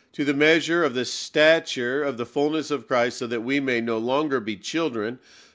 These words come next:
tossed to and fro by the waves and carried about by every wind of doctrine, by human cunning, by craftiness and deceitful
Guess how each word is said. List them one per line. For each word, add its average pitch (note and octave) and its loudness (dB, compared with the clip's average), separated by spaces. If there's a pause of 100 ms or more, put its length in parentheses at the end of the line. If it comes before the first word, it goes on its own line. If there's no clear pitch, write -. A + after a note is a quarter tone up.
tossed E3 6
to C3+ 2
and A2+ -2
fro A#2 -2
by A2 2
the G#2+ -2
waves G#2+ -2
and A2+ -8
carried A#2+ -2
about A2 -2
by A2 0
every A2+ -4 (360)
wind B2+ -2
of G2+ -6
doctrine, A#2+ 0
by A2+ -2
human A#2 -4
cunning, A#2+ -6
by A2 -4
craftiness A#2+ -4
and A2+ -8
deceitful A2 -8